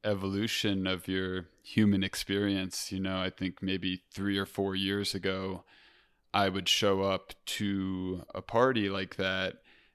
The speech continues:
and not really look to help set up so much, and would almost pride myself on, like, "Oh, I'm bringing a loving vibe, and that's my contribution to this party."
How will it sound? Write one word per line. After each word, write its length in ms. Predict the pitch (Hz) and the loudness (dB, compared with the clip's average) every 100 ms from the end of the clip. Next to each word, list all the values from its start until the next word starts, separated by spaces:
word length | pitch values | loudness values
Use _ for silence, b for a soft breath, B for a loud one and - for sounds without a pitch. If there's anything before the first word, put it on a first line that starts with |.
| _ | _
and 840 | - 101 104 104 104 107 73 67 | -4 -2 0 0 0 -2 -4 -8
not 320 | 107 131 151 - 98 | -2 0 0 -4 -10
really 840 | 120 139 151 151 147 143 143 135 - _ _ _ _ _ | -4 -2 0 0 0 -2 -6 -10 -16 _ _ _ _ _
look 460 | 110 120 135 - - | -10 0 0 0 -6
to 120 | 123 | -4
help 360 | 104 113 123 110 - _ _ _ | -2 4 4 4 -10 _ _ _
set 360 | - - 120 123 | -4 2 4 4
up 220 | 139 - | 4 2
so 240 | - 104 | 0 0
much, 460 | 98 98 92 - - | 2 -2 -2 -4 -2
and 180 | 101 101 | -2 0
would 120 | 101 | 0
almost 480 | 104 110 107 98 - | 0 2 2 -2 -2
pride 380 | 107 104 110 | 2 4 2
myself 640 | 104 98 95 98 98 95 - | 2 0 -2 -2 -2 -2 -2
on, 220 | 95 95 | -2 0
like, 300 | 95 92 - | 0 0 0
"Oh, 340 | - 120 117 113 | 2 4 6 6
I'm 180 | 110 113 | 6 2
bringing 560 | 104 110 107 107 104 | 2 4 4 4 4
a 140 | 104 101 | 4 2
loving 480 | 101 104 101 104 101 | 4 4 4 2 2
vibe, 580 | 98 104 104 101 98 92 | 4 6 6 4 2 0
and 140 | 95 | 0
that's 260 | 101 98 - | 0 0 -2
my 280 | 95 104 107 | 0 2 2
contribution 840 | - 101 92 - 92 92 - 95 90 | -2 -4 -4 -6 -6 -6 -4 -4 -4
to 120 | 98 | -4
this 200 | 92 - | -4 -4
party." 540 | - 98 95 98 98 | 2 2 2 0 -2